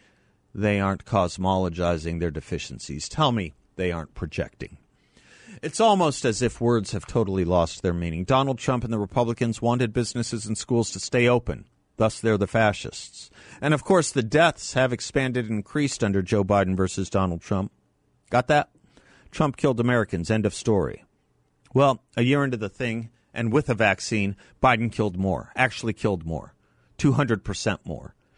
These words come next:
with a year's experience and a vaccine that did not exist when Donald Trump was president.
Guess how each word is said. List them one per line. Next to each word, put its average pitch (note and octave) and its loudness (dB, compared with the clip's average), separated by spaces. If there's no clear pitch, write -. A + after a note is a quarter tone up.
with C#3 2
a D3 6
year's C#3 4
experience B2 2
and D#3+ 6
a C#3+ 2
vaccine A2 2
that G2+ 2
did G2+ -4
not A2 2
exist F#2 -4
when F#2 -2
Donald F2 0
Trump - -4
was D#2+ -8
president. D2+ -8